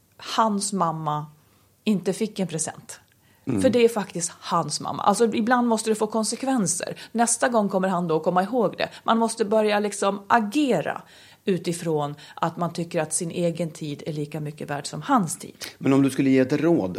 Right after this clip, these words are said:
Speaker 2: vad, hur ska man komma åt det? För jag tror att det där är skitsvårt när, när allting blir så där automatiserat på något sätt och man har bråttom och alltihopa. Hur ska man göra för att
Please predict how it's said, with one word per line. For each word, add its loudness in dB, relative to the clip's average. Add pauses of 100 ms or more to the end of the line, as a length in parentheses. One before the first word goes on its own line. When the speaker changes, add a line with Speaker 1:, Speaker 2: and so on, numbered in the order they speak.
Speaker 2:
vad, 0
hur 2
ska -2
man 0
komma 0
åt 2
det? -4
För -2
jag -2
tror 0
att -4
det -2
där 0
är -4
skitsvårt -4
när, 0
när -2
allting -2
blir -4
så -6
där 6
automatiserat -2
på -6
något -4
sätt -8
och -6
man 0
har 0
bråttom -2
och -2
alltihopa. -6
Hur -6
ska -8
man -2
göra 0
för -2
att -6